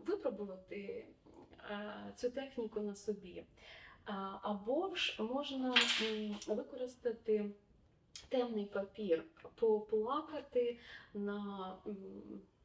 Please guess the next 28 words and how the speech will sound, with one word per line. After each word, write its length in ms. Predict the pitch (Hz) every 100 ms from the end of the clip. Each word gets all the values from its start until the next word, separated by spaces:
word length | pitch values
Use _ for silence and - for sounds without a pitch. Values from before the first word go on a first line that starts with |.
| -
на 120 | 214
темному 580 | 214 240 233 208 190 175
фоні. 600 | 175 - 202 165 - - - - - - -
І 260 | 247 - -
це 80 |
може 240 | 262 285 262
бути 260 | 262 247
звичайний 840 | 220 214 226 - 196 185 208 294 339
чорний 440 | - 311 311 294 -
папір, 520 | 262 254 262 254 254
і 240 | 226 214 -
зробити 440 | 208 208 214 214
це 200 | 202 - 190
білим 300 | 208 254 277
маркером, 760 | 262 240 214 208 - 247 320 320 - - - -
або 260 | 302 339 262
ми 160 | 214
можемо 460 | 208 240 285 254 208
використати 600 | 202 240 226 214 208 208
такий 280 | 220 214 208
папір 580 | 185 190 - 339 415
для 160 | 214 214
техніки 640 | 202 214 196 202 190 - 190
гратаж, 640 | 190 190 - 440 - -
їх 180 | 202 196
просто 360 | - 196 - 196
можна 300 | 190 190 185
придбати, 760 | 214 208 208 311 359 277 262